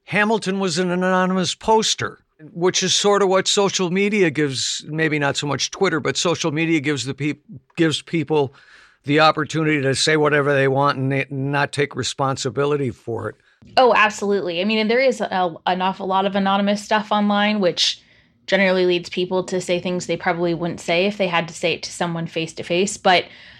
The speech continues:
Speaker 2: I think we can all be very glad that Alexander Hamilton didn't have Twitter. I think he would have been <laughs> insufferable on Twitter. <laughs> Uh, you know, just constantly tweeting. Um, there's, there've been some really funny debates among historians online about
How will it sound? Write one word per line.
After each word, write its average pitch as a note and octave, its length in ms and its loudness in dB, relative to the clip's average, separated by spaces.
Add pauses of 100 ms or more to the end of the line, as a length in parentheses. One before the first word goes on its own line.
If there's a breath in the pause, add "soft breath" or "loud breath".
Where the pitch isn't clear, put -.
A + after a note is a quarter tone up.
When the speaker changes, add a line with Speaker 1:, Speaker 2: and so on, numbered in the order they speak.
(160 loud breath)
Speaker 2:
I A#3+ 80 4
think C#4 160 4
we D4 100 0
can A3+ 160 -2
all G3 120 0
be F#3+ 140 -2
very F3+ 200 0
glad E3 500 0
that B3+ 260 4
Alexander A#3+ 440 0
Hamilton B3 500 -2
didn't A#3 200 -4
have B3 260 -4
Twitter. B3+ 380 2
I G#3 80 2
think G#3 220 0
he G3+ 160 -4
would F#3+ 120 0
have F3 160 -4
been E3 460 -2 (480)
<laughs> - 540 2
insufferable A#3 800 4
on C#4 360 4
Twitter. E4 500 4
<laughs> - 40 -14 (1160 loud breath)
Uh, G#3+ 440 8
you A#3 120 -2
know, F3+ 240 0
just G#3+ 340 -4
constantly G#3 1120 0
tweeting. - 600 -8
Um, F#3+ 460 2
there's, G#3+ 280 2
there've G#3+ 380 0
been A3+ 200 2
some A3+ 160 0
really G3+ 180 4
funny F#3+ 260 0
debates F3+ 420 -4
among F3 260 -4
historians E3+ 600 -2
online A3 400 2
about G3 220 4